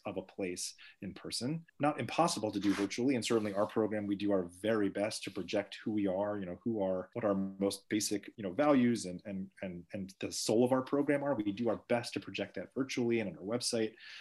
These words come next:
and in our conversations with applicants, but it is easier to share that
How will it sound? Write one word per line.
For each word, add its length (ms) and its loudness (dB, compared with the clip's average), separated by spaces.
and 420 -2
in 100 -6
our 80 0
conversations 640 -4
with 100 -8
applicants, 540 -8
but 80 6
it 80 6
is 180 4
easier 320 6
to 140 0
share 500 2
that 300 -2